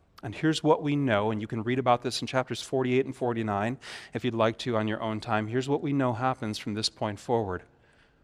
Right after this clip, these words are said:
In chapters forty-eight and forty-nine, Jacob goes to the brothers,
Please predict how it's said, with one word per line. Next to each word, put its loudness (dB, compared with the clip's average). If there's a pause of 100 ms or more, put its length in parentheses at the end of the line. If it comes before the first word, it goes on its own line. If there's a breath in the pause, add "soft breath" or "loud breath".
(260 soft breath)
In -4
chapters 2
forty-eight 6
and -2
forty-nine, 4
Jacob 2
goes 4 (580 loud breath)
to 0
the 2
brothers, 2